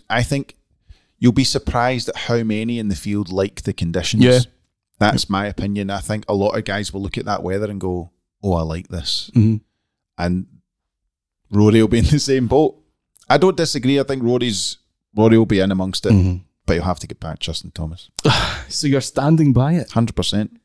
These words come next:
Speaker 1: He's my
Speaker 2: Regular
Speaker 1: man.
Speaker 2: listeners will know you've been saying this for, actually, for, for months.
Speaker 1: I know. It's gonna
Speaker 2: Why?
Speaker 1: happen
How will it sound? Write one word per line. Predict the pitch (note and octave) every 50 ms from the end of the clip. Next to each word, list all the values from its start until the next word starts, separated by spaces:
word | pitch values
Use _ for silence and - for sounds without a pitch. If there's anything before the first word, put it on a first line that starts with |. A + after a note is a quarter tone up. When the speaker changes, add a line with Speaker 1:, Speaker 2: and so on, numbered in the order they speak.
| _ _ _ _ _
Speaker 1:
He's | A2 A#2+ A#2
my | -
Speaker 2:
Regular | G#3 F#3+ F#3 E3+ D#3
Speaker 1:
man. | C#3
Speaker 2:
listeners | C#3 D3+ - - D#3+ D3+ C#3 B2
will | B2+ A#2+
know | A#2 A2 A#2+ C3+ C#3
you've | B2+ C3 C3+ -
been | - B2 B2 A2+
saying | G#2 - - A#2 A#2 A#2+ C3 C#3 C3+
this | C3 B2 A#2 - - - _ _ _ _ _ -
for, | - - - -
actually, | D3 D#3 - - - G3+ D#3+ A#2+
for, | - - B2 G#2 G#2 G#2+ - - -
for | B2+ G2+
months. | G2 A2+ E3+ F3+ A#2+ - - - - - -
Speaker 1:
I | - F2
know. | G2 G#2+ G2 - _ _ _ _ _ _ _ _ _ _ _ -
It's | - -
gonna | - B2 -
Speaker 2:
Why? | E3
Speaker 1:
happen | G3+ - A2 C3+ A2